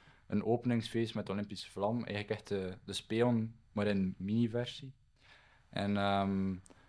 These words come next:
ja, dat was zo de eerste keer dat ik naar een, een internationaal kampioenschap mocht gaan. Dus totaal, totaal niks van verwacht. Gewoon meedoen en we zien wel wat dat er, eh, wat dat eruit komt. Ehm, en mijn reeks, mijn reeks won ik eigenlijk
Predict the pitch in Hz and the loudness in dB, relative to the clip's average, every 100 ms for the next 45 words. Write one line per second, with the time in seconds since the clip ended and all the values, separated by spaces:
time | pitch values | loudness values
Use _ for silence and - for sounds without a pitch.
0 | _ _ _ 101 113 120 110 123 110 117 | _ _ _ 4 8 8 6 2 2 4
1 | 120 110 - 117 110 110 104 101 98 95 | 4 2 0 2 4 4 2 4 2 0
2 | 90 - - 107 98 107 101 101 - 98 | -4 -18 -6 -2 0 0 0 0 -2 0
3 | 98 95 95 - 113 123 - 117 - 117 | 0 0 -4 -4 -4 -4 -4 -6 -4 -2
4 | 107 - - - - - - 113 113 110 | -2 -6 -12 -16 -4 -4 4 8 8 6
5 | - - - - 98 98 98 - - 92 | 2 -10 -4 4 4 4 -2 -4 -4 -4
6 | 92 98 - 95 98 95 87 - - - | -4 -4 -6 -6 -4 -4 -6 -14 -18 -2
7 | 101 110 110 104 95 92 - - - 101 | 2 4 2 0 0 -4 -6 -14 -10 -6
8 | 90 107 107 101 101 98 104 92 95 95 | 0 4 4 4 0 -4 -4 -2 0 0
9 | 95 95 92 95 104 120 117 113 117 - | 0 -6 -8 -4 -4 -4 -6 -8 -8 -14
10 | - - - - - 95 98 98 98 95 | -20 -20 -20 -20 -6 -2 0 0 -2 -4
11 | - _ _ _ _ _ _ 101 107 104 | -10 _ _ _ _ _ _ 2 4 6
12 | 127 123 - - 107 113 117 - 107 127 | 4 2 -4 -2 2 2 0 -2 2 2
13 | 123 123 123 - | 2 2 2 0